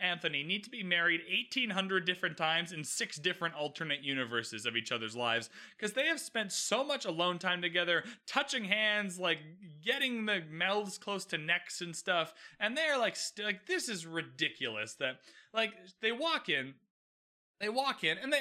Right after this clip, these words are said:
all, like, what they all see is, like, them just standing next to each other talking in an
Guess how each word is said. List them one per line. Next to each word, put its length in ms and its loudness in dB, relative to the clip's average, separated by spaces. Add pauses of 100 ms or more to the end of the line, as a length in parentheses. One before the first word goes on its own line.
all, 480 2
like, 180 2
what 380 -2
they 240 2
all 220 6
see 460 -2 (460)
is, 180 2
like, 260 2
them 220 4
just 200 0
standing 480 2
next 200 2
to 120 -4
each 160 0
other 160 2
talking 640 2
in 120 2
an 80 -4